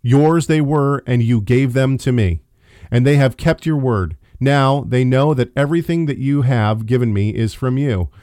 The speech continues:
For I ga-, I have given them to the, to the words that you have gi-, uh, that you gave me, and they have received them, and have come to know the, in the truth that I came from you, and they have believed that you sent me.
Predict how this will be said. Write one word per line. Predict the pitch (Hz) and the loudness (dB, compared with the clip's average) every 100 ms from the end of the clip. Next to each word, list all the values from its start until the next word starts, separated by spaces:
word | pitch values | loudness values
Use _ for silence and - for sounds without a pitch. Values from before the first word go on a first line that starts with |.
| _ | _
For | - 127 120 | -8 -4 -2
I | 143 175 | 0 0
ga-, | 147 151 - | 0 -2 -2
I | 123 131 170 | -4 0 2
have | 156 120 | 2 0
given | 143 151 123 | -2 0 0
them | 98 101 | 0 0
to | 104 117 | -2 -4
the, | 113 - - | -4 -6 -12
to | 113 135 | -6 -2
the | 123 117 | 0 0
words | 113 123 151 139 | 0 -2 0 0
that | 113 113 | -2 0
you | 131 139 139 - _ - | 0 0 -2 -8 _ -4
have | 117 120 113 | 0 0 0
gi-, | 127 - | 0 0
uh, | 117 110 104 | 0 2 0
that | 113 113 | -2 -2
you | 131 135 | 0 0
gave | 123 110 | 2 0
me, | 95 90 101 - - - | 0 -2 -4 -12 -12 -2
and | 127 | 2
they | 151 | 2
have | 127 | 2
received | 127 - 202 202 | -2 -2 -4 -2
them, | 101 92 110 - - - | -2 -2 -2 -8 -18 -4
and | 123 | 0
have | 123 - | 0 0
come | 180 208 208 | 0 0 0
to | 185 | 0
know | 156 170 196 | 2 2 2
the, | 175 170 | 0 0
in | 170 185 | 0 2
the | 190 | 0
truth | 180 208 139 120 | 0 0 0 0
that | 127 139 | -2 0
I | 165 185 | 0 0
came | - 175 175 | 0 0 0
from | 160 165 | -2 0
you, | 180 127 82 - _ _ _ _ - | 2 0 -2 -10 _ _ _ _ -6
and | 113 | 0
they | 127 | 2
have | 123 104 | 2 0
believed | 107 131 208 220 | 0 0 -2 -4
that | 175 | -4
you | 196 | -6
sent | - 202 165 | -4 -4 -2
me. | 95 90 | -4 -6